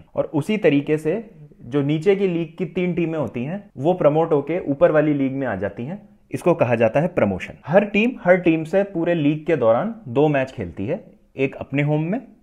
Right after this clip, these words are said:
एक उनके होम में, जिसका कैलेंडर लीग के शुरू होने से पहले शेयर किया जाता है। सीजन स्टार्ट होता है अगस्त में और मई लास्ट वीक या जून फर्स्ट वीक तक ये चलता है, जिसमें सारे कॉम्पिटिशन्स डिसाइड होते हैं। लीग में एक मैच जीतने पे एक टीम को तीन पॉइंट मिलते हैं,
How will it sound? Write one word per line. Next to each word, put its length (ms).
एक 200
उनके 220
होम 220
में, 280
जिसका 320
कैलेंडर 460
लीग 280
के 100
शुरू 240
होने 240
से 120
पहले 300
शेयर 240
किया 280
जाता 260
है। 120
सीजन 400
स्टार्ट 400
होता 240
है 100
अगस्त 420
में 200
और 160
मई 240
लास्ट 340
वीक 300
या 80
जून 240
फर्स्ट 320
वीक 220
तक 160
ये 80
चलता 320
है, 180
जिसमें 420
सारे 340
कॉम्पिटिशन्स 760
डिसाइड 320
होते 200
हैं। 180
लीग 320
में 340
एक 320
मैच 160
जीतने 400
पे 280
एक 240
टीम 160
को 120
तीन 280
पॉइंट 300
मिलते 240
हैं, 280